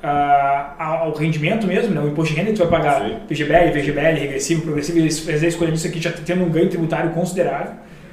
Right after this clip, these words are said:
Speaker 1: Depois eu acho que entra a parte sucessória também, né? Por ser um produto que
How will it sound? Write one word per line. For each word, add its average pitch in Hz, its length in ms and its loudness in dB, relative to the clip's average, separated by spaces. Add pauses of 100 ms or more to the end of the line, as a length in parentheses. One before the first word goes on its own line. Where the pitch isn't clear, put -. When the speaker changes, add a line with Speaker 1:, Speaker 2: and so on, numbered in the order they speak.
(240)
Speaker 1:
Depois 165 260 6
eu 202 80 4
acho 190 220 0
que 190 80 -2
entra 190 340 0
a 165 60 2
parte 180 340 0
sucessória - 640 -2
também, 151 340 -2
né? 147 200 -4 (360)
Por 156 120 -4
ser 175 120 2
um 190 80 4
produto 190 480 4
que - 420 -2